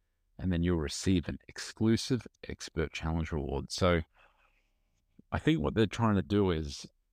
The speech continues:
the M G L Es will come out and, you know, you'll do, um,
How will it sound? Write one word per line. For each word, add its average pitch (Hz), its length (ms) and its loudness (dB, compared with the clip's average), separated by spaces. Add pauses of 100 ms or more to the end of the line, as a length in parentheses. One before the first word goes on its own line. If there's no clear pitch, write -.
(180)
the 101 160 2
M 123 160 2
G 135 140 2
L 104 160 2
Es 80 380 0
will 92 120 0
come 98 280 0
out 78 400 -4 (580)
and, 82 400 -2 (720)
you 76 160 0
know, 82 80 2
you'll 76 340 0 (200)
do, 78 180 0 (500)
um, - 400 -8